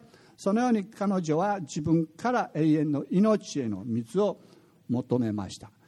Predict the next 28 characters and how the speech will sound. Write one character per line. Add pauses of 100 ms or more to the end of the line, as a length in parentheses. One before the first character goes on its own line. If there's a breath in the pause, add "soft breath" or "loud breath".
(180 soft breath)
そ
こ
で
イ
エ
ス
様
は
彼
女
の
問
題
の
核
心
を
つ
い
た
わ
け
で
す
ね。
彼
女
に、